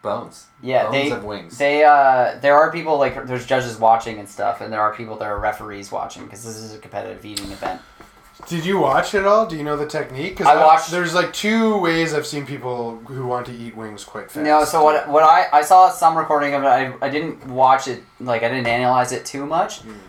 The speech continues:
Speaker 2: but she wasn't doing, like, she wasn't snapping off any bones beforehand. She was literally, like, just putting them in her mouth and then just, like, pulling out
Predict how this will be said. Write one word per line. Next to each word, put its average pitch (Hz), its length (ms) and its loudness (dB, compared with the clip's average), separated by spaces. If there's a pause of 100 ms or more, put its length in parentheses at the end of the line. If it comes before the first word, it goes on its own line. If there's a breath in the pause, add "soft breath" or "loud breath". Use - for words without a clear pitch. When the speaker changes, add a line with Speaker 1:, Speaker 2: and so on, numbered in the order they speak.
(120)
Speaker 2:
but 131 200 -2
she 160 240 -6
wasn't 170 720 -2
doing, 139 560 -2
like, 117 180 0
she 135 120 -8
wasn't 135 180 -4
snapping 131 400 -2
off 120 180 2
any 117 120 -8
bones 113 260 -2
beforehand. 107 580 -6 (300 soft breath)
She 131 140 -6
was 117 280 -4
literally, 127 580 -2
like, 113 220 2
just 113 220 -16
putting 117 240 -4
them 110 100 -6
in 107 60 -10
her 107 60 -12
mouth 110 400 -2
and 117 140 -8
then 107 100 -10
just, 104 160 -16
like, 104 160 -4
pulling 107 380 -6
out 98 200 -6